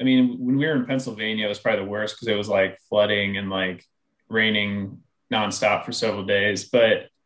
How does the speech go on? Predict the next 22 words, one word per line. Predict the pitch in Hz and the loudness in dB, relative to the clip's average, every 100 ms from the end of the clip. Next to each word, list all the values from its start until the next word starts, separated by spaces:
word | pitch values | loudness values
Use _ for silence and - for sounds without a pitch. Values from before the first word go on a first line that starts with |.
| _ _ | _ _
um, | 120 120 113 | 0 2 2
we | 117 | 2
did | 139 156 170 | 4 4 2
get | 139 110 | 0 0
snow | - 120 120 120 120 | -4 -2 0 2 0
in | 117 113 107 98 | -2 -4 -6 -6
Utah, | 110 123 - 123 123 123 123 - _ | -4 -4 2 4 6 4 0 -10 _
uh, | 113 104 | -6 -6
Fairview | 98 123 117 110 92 | -2 0 0 0 -4
Pass. | 107 101 101 - - - _ _ | -2 0 0 -2 -6 -12 _ _
Um, | 104 104 98 98 95 104 131 _ _ _ _ _ _ | -2 -2 -2 -4 -6 -8 -12 _ _ _ _ _ _
but, | - 127 120 113 - | 0 4 6 4 0
I | - _ _ _ _ _ _ | -6 _ _ _ _ _ _
mean, | 131 127 | 2 4
that | 131 135 | 6 4
was, | 127 | 2
like, | 117 107 - | 2 0 0
it | |
was, | 160 | 0
like, | 143 - - - _ | 2 2 0 -16 _
it | 139 127 | -8 -6
snowed | - 139 139 120 - | 0 2 2 0 -6